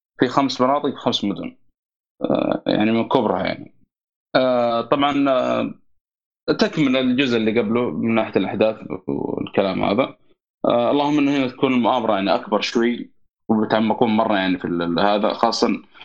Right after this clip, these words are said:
يمسك كل شخصية ويتعمق لك فيها، يعني. آه، غالبًا الشخصيات اللي موجودة هنا، يعني، مرتبطة بال-، الجزء اللي قبل الرابع. فأكيد، يعني، شيء طبيعي إنه المفروض إنك قبل ما تلعب الخامس تكون خلص الرابع، يعني.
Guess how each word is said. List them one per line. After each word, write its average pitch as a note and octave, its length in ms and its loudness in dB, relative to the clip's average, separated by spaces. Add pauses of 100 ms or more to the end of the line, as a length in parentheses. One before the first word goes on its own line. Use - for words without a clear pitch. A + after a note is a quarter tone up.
(260)
يمسك A#2+ 360 2
كل B2 140 2
شخصية C3+ 500 2
ويتعمق G#2+ 1000 0
لك - 120 -2
فيها، F2 220 2
يعني. - 240 -6 (580)
آه، G2+ 260 2
غالبًا C3 260 0
الشخصيات C3 500 0
اللي B2 100 2
موجودة B2+ 340 2
هنا، B2+ 440 2
يعني، G2 520 0 (420)
مرتبطة B2 540 0
بال-، G#2+ 440 2 (720)
الجزء A2+ 280 2
اللي G2 140 2
قبل F#2+ 420 0
الرابع. G2 440 0 (680)
فأكيد، A2+ 680 2
يعني، A2+ 140 0
شيء C3+ 140 2
طبيعي C3 280 2
إنه B2 140 2
المفروض A#2+ 320 0
إنك A#2 300 2
قبل A2+ 260 2
ما B2+ 100 2
تلعب A#2 320 0
الخامس B2 520 0
تكون A#2 480 -4
خلص A2+ 280 0
الرابع، G2 340 0
يعني. - 180 -20